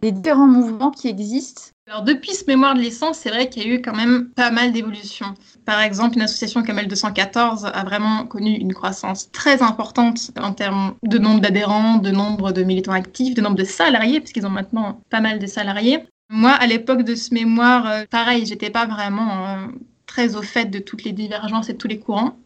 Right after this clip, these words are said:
Speaker 2: Si je devais te faire un résumé par rapport à mes travaux actuels sur, euh, ces différentes tendances de la cause animale, je dirais en fait qu'il y a plusieurs manières de classer les différents mouvements. Il y a une forme de relatif consensus sur le fait qu'il y ait un peu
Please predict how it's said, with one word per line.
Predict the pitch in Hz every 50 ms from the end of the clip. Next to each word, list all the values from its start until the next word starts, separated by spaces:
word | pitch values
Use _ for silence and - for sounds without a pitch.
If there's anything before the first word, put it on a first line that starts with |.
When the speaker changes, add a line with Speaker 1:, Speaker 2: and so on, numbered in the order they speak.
| _ _ -
Speaker 2:
Si | - - 226
je | 220
devais | 202 247 233 254 262 262
te | 262 -
faire | - 247 226 226
un | 226 214
résumé | 220 226 220 233 233 233 247 254
par | 247 247 220 208
rapport | - - 214 - 220 214
à | - 202
mes | 196 196 196
travaux | - - 208 196 - -
actuels | 226 214 214 - - - 233 226 220
sur, | - - - - 254 247 233
euh, | 214 202
ces | 196 - - 202
différentes | 190 196 208 - - 226 220 220 214 -
tendances | 214 214 214 220 214
de | 220
la | 190 190 196
cause | - 240 220 208
animale, | 202 190 196 208 214 226 262 302 320 - - _ _ -
je | 226 196
dirais | 214 220 247 269 262
en | 240
fait | 240 254 254 254
qu'il | 254 -
y | 208
a |
plusieurs | 202 - - - 262 254 226 240 262 254 247 247
manières | 208 214 220 220 226 240 247 240
de | 190 196
classer | 196 - - 214 214 220 - - - 247 247 226 233 - - _ -
les | 220
différents | 190 214 214 - - 233 208 214
mouvements. | 214 220 226 220 220 226 240 254 302 349 - -
Il | 233 220
y |
a | 220
une | 220 220
forme | - - 247 254 247
de | 226 214
relatif | 202 214 214 220 220 - 262 247 -
consensus | - 269 254 247 247 - 254 247 247 - - 285 277 262 269
sur | - - 240
le | 220 220 220 226
fait | 226 - 262 254 247 247 - -
qu'il | - - 233 226
y | 233 233
ait |
un | 214 208
peu | 196 202 247 240 240 240